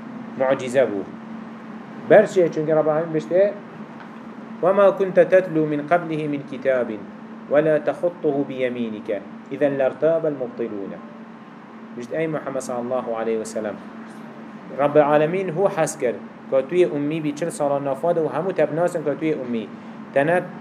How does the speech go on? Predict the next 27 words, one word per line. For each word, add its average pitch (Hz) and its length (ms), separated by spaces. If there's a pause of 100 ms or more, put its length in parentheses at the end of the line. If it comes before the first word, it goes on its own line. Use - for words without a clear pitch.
(220)
ود 202 180
خواند 220 260 (100)
و 165 40
ند 156 200
نویسی. 117 440 (440)
برچه 156 500 (500)
دکچو 196 680 (120)
هکت 156 300
خواند 202 400
بو 165 180
و 170 80
خواند 127 320
بو، 123 120
دو 139 120
بجنه 143 260
و 156 80
پیغمبری 151 420
صلی 151 180
الله 143 300
علیه 139 80
و 135 40
سلم 147 140
اف 156 180
قرآن 156 220
لالی 156 300
کی 175 140
آینای؟ 117 320